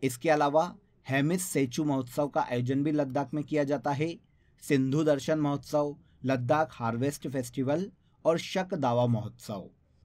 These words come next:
ये सभी महोत्सव या फेस्टिवल भारत के लद्दाख राज्य में अलग-अलग समय पर मनाए जाते हैं। तो मोनलम चेनमो, जो कि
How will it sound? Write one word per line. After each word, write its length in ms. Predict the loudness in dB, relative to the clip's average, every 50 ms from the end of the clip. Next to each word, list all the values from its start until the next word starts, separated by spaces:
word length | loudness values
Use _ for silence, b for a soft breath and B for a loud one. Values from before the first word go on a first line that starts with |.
| -18 _ -2
ये 140 | -2 -2 -2
सभी 360 | -2 -2 -2 0 2 2 2
महोत्सव 460 | 2 2 0 -2 -4 -4 -4 -2 0
या 140 | 0 -2 -2
फेस्टिवल 640 | -2 -4 -6 -6 -4 -2 0 2 2 2 0 -2 -6 b b b b b -6
भारत 340 | -2 0 0 0 -2 -2 -2
के 100 | 0 0
लद्दाख 540 | 2 2 2 0 0 2 4 4 4 4 2
राज्य 320 | 0 -2 -2 -2 -2 0
में 200 | 0 0 0 0 -2 -6 -6
अलग-अलग 460 | -4 -2 0 2 2 2 2 0 0
समय 320 | -2 -4 -4 -4 -4 -4
पर 160 | -4 -4 -2 0
मनाए 300 | 0 0 -2 -4 -6 -6
जाते 320 | -8 -8 -10 -8 -10 -10
हैं। 340 | -8 -10 -10 -12 -14 -18 _ _ _ _ _ _ _ _ _ _ -2
तो 100 | 0 2
मोनलम 580 | 2 2 2 2 2 2 2 2 2 2 2 -2
चेनमो, 560 | -2 0 0 2 2 4 2 2 0 -2 -4 -8 -8
जो 180 | -6 -4 -4 -2
कि 220 | -2 -2 -4